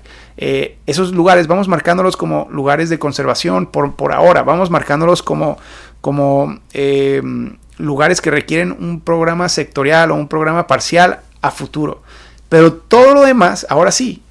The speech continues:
ya queda mucho más flexible. Entonces, el siguiente tema es definir cuántos pisos, digamos, queremos que sea el estándar mínimo para la ciudad.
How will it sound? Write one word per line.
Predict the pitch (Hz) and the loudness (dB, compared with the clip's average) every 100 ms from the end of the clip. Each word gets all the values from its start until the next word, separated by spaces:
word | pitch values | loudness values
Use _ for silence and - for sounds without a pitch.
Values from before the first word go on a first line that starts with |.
| _ | _
ya | 175 196 196 | 0 0 2
queda | 202 214 220 | 2 2 2
mucho | 185 196 202 | 0 -2 -2
más | 202 196 - - | -2 -2 -6 -8
flexible. | 185 175 - 196 175 110 - - - | -6 -4 -4 -4 -6 -10 -16 -20 -8
Entonces, | - 190 - - - | -2 -2 -2 -14 -10
el | 143 | -8
siguiente | 123 143 175 | -6 -4 -2
tema | 190 190 | 0 0
es | 185 | 0
definir | 196 165 190 - - - - - | -2 -2 -6 -8 -20 -20 -20 -6
cuántos | 180 190 202 202 214 | 0 0 0 0 -2
pisos, | - - 254 - 165 | -2 -2 0 0 -4
digamos, | 131 160 185 - | 0 0 0 -2
queremos | - 165 175 202 - - - - _ - - | -6 -4 -2 -4 -8 -20 -20 -20 _ -20 -4
que | 165 165 165 | 0 0 0
sea | - 185 202 208 - _ - - | 0 2 4 2 -2 _ -18 -6
el | 160 165 156 | -2 0 0
estándar | 147 - - 208 226 226 202 131 - _ _ - | -2 -4 -4 -2 0 2 2 0 -4 _ _ -10
mínimo | 170 185 294 320 294 202 139 | -4 0 0 2 0 -2 0
para | 156 | 0
la | 156 | 0
ciudad. | 151 139 139 | -2 -4 -6